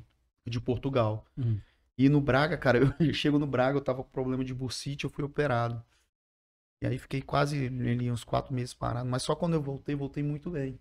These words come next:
Speaker 2: Aham.
Speaker 1: Cara, e eu fui muito bem.
Speaker 2: Muito bem no Braga.
Speaker 1: Rapaz, a gente quase entrou na Champions. Ficamos em quarto também, cara.
Speaker 2: Pode
Speaker 1: Por
Speaker 2: crer.
Speaker 1: um ponto a gente não entra. E o Braga começou a ser o Braga
Speaker 2: Sim.
Speaker 1: com sem treinamento de alto rendimento.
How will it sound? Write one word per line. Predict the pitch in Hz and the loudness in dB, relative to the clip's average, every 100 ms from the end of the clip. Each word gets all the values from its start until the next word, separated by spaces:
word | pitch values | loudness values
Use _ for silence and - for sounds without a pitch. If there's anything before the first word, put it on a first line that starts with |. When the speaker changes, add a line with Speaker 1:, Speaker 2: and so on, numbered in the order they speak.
| _ | _
Speaker 2:
Aham. | 151 143 143 - _ _ - | 0 2 0 -8 _ _ -12
Speaker 1:
Cara, | 135 | -8
e | |
eu | 131 123 - | -8 -10 -8
fui | 139 | -6
muito | 139 139 135 131 127 | -2 0 2 0 -2
bem. | 117 98 _ _ 123 | -8 -10 _ _ -4
Speaker 2:
Muito | 113 | 2
bem | 131 | 4
no | 135 | 6
Braga. | 135 120 107 107 - | 6 4 2 -2 -8
Speaker 1:
Rapaz, | 123 - 147 135 | -18 -6 -4 -2
a | |
gente | 127 123 | -4 -6
quase | - 143 147 | 2 4 4
entrou | 156 | 0
na | 160 | 0
Champions. | 147 147 135 | 0 -2 -2
Ficamos | 139 151 | 0 -2
em | 165 | -2
quarto | 165 151 143 - | 0 0 0 -4
também, | 147 139 127 | 0 0 0
cara. | 120 | 0
Speaker 2:
Pode | 117 127 | 2 2
Speaker 1:
Por | 143 | 2
Speaker 2:
crer. | 131 131 | 2 2
Speaker 1:
um | |
ponto | 139 160 170 | 6 6 8
a | 160 | 2
gente | 160 - | 0 -4
não | 156 151 | -2 2
entra. | 147 151 151 156 _ _ _ _ _ - | 2 0 -6 -10 _ _ _ _ _ -6
E | |
o | 131 | -2
Braga | 123 135 156 | 0 0 -2
começou | - 151 - 165 | -4 -2 -2 -6
a | |
ser | - 185 | 0 0
o | |
Braga | 170 160 156 160 180 269 _ _ _ _ _ _ _ _ _ | 4 6 6 4 2 0 _ _ _ _ _ _ _ _ _
Speaker 2:
Sim. | 131 | 0
Speaker 1:
com | - | 2
sem | - 143 135 | -2 0 0
treinamento | 135 135 123 127 135 135 | -2 -2 0 2 2 0
de | 123 123 | -6 -2
alto | 120 131 139 139 | 2 2 2 -2
rendimento. | 131 131 127 120 120 139 143 | -2 -2 -6 -6 -6 -8 -10